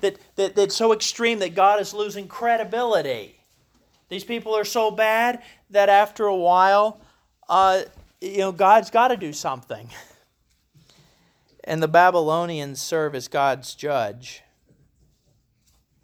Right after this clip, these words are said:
Zephaniah talks about religious degradation. The words are there, but the heart is not. Social apathy.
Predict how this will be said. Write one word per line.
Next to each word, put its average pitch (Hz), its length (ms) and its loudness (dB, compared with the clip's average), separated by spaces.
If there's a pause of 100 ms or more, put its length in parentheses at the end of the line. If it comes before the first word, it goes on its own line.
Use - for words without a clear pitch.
(720)
Zephaniah 160 680 4
talks 156 320 -2
about 143 260 2
religious 151 400 -6
degradation. 165 720 -2
The 139 80 -10
words 170 400 -6
are 156 100 -8
there, 165 200 -4
but 156 120 -12
the 131 100 -8
heart 175 260 -4
is 135 140 -12
not. 160 560 -4
Social 185 400 -2
apathy. 147 720 -2